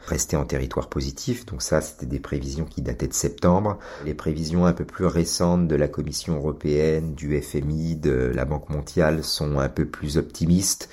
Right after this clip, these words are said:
Zéro virgule sept pour cent de prévision de croissance pour, euh, deux mille vingt-trois.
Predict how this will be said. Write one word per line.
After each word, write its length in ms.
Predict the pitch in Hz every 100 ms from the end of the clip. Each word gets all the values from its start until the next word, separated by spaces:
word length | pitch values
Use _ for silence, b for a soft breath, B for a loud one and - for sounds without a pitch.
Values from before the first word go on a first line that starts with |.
| B
Zéro 200 | 67 67
virgule 360 | 69 67 71 67
sept 300 | - 78 -
pour 200 | 85 -
cent 340 | - 80 80
de 160 | 69 71
prévision 500 | - 69 71 69 73
de 80 |
croissance 600 | - - 76 - 85 82 -
pour, 320 | - 78 69
euh, 60 |
deux 100 | 67
mille 200 | 69 69
vingt-trois. 560 | 69 67 - - 90 -